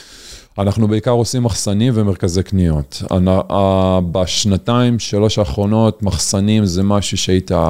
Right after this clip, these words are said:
כאילו, זה הבייבי של כולם. כל הריטים הכי גדולים וכל החברות הכי, הכי, הכי גדולות, קנו כמה שיותר, והיה לזה באמת ביקוש מטורף, וכאילו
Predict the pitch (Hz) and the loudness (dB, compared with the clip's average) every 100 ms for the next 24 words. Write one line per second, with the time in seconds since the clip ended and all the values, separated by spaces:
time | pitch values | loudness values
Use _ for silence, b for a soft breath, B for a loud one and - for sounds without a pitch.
0 | 73 - 90 80 62 - - - 92 101 | -2 -4 -4 -4 -4 -8 -20 -10 -2 -2
1 | 82 95 98 92 92 87 90 82 80 - | 0 0 0 0 -2 -2 0 2 0 0
2 | 104 101 87 92 104 113 104 98 104 95 | 0 2 0 0 -2 0 0 0 -2 0
3 | 98 101 98 90 90 98 101 - 90 95 | 2 2 2 0 0 0 0 -2 -2 -2
4 | 95 - 107 101 - 92 - 101 92 95 | -4 -6 0 0 0 -2 -2 -2 0 2
5 | 104 101 - B B B B B B B | 2 0 -8 B B B B B B B
6 | _ 113 110 113 - 120 113 - 107 92 | _ -2 0 -2 -2 0 0 0 0 0
7 | 113 117 117 90 98 104 101 95 90 92 | 0 2 2 2 2 2 2 0 0 2
8 | 101 92 - 107 104 90 92 95 110 101 | 2 0 0 0 0 0 -2 0 2 0
9 | 80 87 - 87 | -2 -8 -4 -4